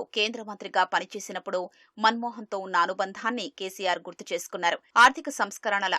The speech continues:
అమల్లో ఎంతో దార్శనికతను ప్రదర్శించారని కొనియాడిన కేసీఆర్, మన్మోహన్ హయాంలోనే రాష్ట్ర ఏర్పాటు జరగడం చారిత్రక సందర్భమని పేర్కొన్నారు. మాజీ ప్రధాని మృతిపై బీఆర్ఎస్ వర్కింగ్ ప్రెసిడెంట్ కేటీఆర్, మాజీ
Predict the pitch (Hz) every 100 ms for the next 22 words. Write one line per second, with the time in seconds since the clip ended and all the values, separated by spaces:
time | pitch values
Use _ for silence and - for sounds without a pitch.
0 | - 180 208 214 466 539 185 196 - 311
1 | 220 180 247 277 262 262 240 226 196 185
2 | 208 214 - 202 190 190 - 180 180 175
3 | 175 165 170 160 196 214 320 - - 254
4 | 277 349 320 285 214 202 226 208 196 208
5 | - _ - 220 - 247 196 202 - 220
6 | 208 175 196 247 - _ _ - 220 233
7 | 262 226 202 - 190 196 208 220 190 185
8 | 185 156 170 151 160 - _ _ - 185
9 | 196 196 - 175 - 190 180 180 208 -
10 | - _ _ 208 226 220 214 202 196 -
11 | 208 185 - 214 208 190 - 196 185 202
12 | 247 466 _ 202 202 214